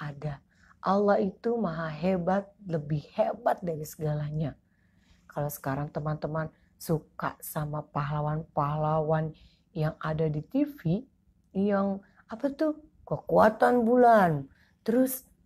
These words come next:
oh, jagoan-jagoan yang ada di T V, sesungguhnya itu bukanlah jagoan sebenarnya, teman-teman. Wah,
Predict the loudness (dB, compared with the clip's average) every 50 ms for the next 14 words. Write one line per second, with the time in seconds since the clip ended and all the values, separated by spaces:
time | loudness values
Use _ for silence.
0 | _ _ -8 -6 -4 -2 0 0 0 2 2 2 4 2 2 2 2 2 4 2
1 | 2 4 2 2 2 0 -4 -4 -6 -6 -6 -8 -8 -8 -8 -8 -8 -6 -6 -8
2 | -8 -8 _ _ _ _ _ _ _ _ _ -12 -10 -8 -6 -4 -4 -4 -4 -4
3 | -4 -4 -4 -4 -6 -6 -8 -12 _ _ _ _ _ -20 -18 _ -4 -4 -4 -4
4 | -4 -8 -10 -10 -8 -6 -4 -4 -2 -2 -4 -4 -4 -6 -10 _ _ _ _ _
5 | _ -4 -2 -2 -2 0 0 0 0 -2 -4 -6 -4 -2 0 0 2 2 0 0
6 | 0 0 0 0 0 0 0 0 0 0 0 -2 -4 -4 -2 -2 0 0 2 2
7 | 2 2 2 2 0 -2 -4 -8 _ _ -20 -20 -20 -20 _ _ _ _ -6 -4
8 | -2 0 0 0 -2 -2 -4